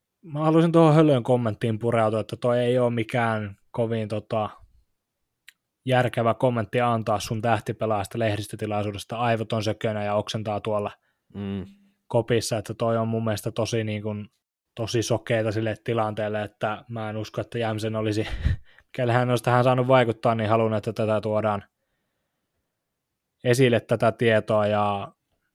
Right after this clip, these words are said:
Speaker 1: toki Hölöhän sillä ajoi sitten pointtinsa aika vakuuttavasti, mutta kaiken kaikkiaan tuo on mun mielestä tyhmä kommentti Hölöltä, ja kertoo myös sen valitettavan tosiasian, että Jämsen ei tuu selviämään tuosta yhden pelin huililla.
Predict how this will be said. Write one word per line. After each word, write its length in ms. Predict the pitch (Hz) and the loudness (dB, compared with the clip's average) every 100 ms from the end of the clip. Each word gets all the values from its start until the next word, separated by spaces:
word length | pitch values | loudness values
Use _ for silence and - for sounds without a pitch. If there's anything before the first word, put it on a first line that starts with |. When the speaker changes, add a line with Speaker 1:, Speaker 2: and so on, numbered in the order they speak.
| _ _ _ - | _ _ _ 2
Speaker 1:
toki 360 | 127 139 113 - | 2 4 0 -4
Hölöhän 400 | - 117 107 101 | -10 -6 -4 -4
sillä 220 | 110 120 | -2 -2
ajoi 180 | 120 117 | 0 0
sitten 200 | 113 - | -2 -6
pointtinsa 500 | - 123 113 113 110 | 0 0 0 -2 -2
aika 180 | 113 113 | -2 -2
vakuuttavasti, 680 | 113 - 110 - 110 - 110 | -4 -2 -4 -2 -4 -4 -10
mutta 360 | 104 - 110 - _ _ _ _ _ _ _ _ _ _ | -10 -4 -4 -4 _ _ _ _ _ _ _ _ _ _
kaiken 260 | - 117 117 | -4 -2 2
kaikkiaan 360 | 117 110 120 | 0 2 0
tuo 80 | 113 | 0
on 60 | 113 | 0
mun 120 | 113 | 0
mielestä 220 | 110 - | -2 -4
tyhmä 260 | 113 110 110 | -2 -2 -2
kommentti 380 | 113 107 104 101 | -4 -4 -6 -6
Hölöltä, 360 | 101 104 101 - - - | -4 -2 -4 -10 -16 -10
ja 320 | 113 107 104 - _ _ - | -2 0 0 -4 _ _ -4
kertoo 420 | 117 110 120 113 | -2 0 0 0
myös 280 | 120 123 - | 0 -2 0
sen 320 | 120 110 107 _ _ _ _ _ | -2 -2 -8 _ _ _ _ _
valitettavan 500 | 117 110 104 - 113 | -6 -4 -4 -2 -2
tosiasian, 500 | 110 104 110 101 110 | 0 0 0 0 -2
että 200 | 104 - | -4 -4
Jämsen 440 | 107 101 110 107 104 | -4 -4 -4 -6 -10
ei 280 | 113 113 107 | -6 -4 -2
tuu 180 | 110 | -4
selviämään 500 | 104 - 104 104 101 | -6 -6 -6 -6 -6
tuosta 200 | 104 - | -8 -10
yhden 220 | 107 98 104 | -8 -8 -8
pelin 200 | 107 98 | -6 -4
huililla. 340 | 107 104 104 | -4 -6 -10